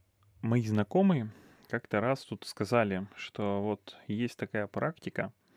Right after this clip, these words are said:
как, э, преклонение. То есть мужчина берет, преклоняется перед женщиной,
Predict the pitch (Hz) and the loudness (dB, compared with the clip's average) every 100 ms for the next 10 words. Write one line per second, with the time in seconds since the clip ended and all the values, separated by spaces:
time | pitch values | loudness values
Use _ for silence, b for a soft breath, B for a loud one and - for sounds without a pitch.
0 | B B B B B B - 110 - - | B B B B B B -4 -4 -4 -6
1 | 101 98 101 107 107 - 117 - 120 117 | -2 0 -2 -4 -8 0 0 2 0 0
2 | 110 101 95 95 101 98 - - _ 107 | 0 -2 -4 -6 -8 -10 -14 -20 _ -4
3 | - - 214 196 135 135 123 117 110 104 | -4 -4 -4 -4 -2 -2 -2 -6 -4 -2
4 | 101 98 95 - - 101 98 101 165 180 | -2 -2 -4 -8 -6 -6 -4 -4 -2 -2
5 | - 147 135 | -6 -6 -6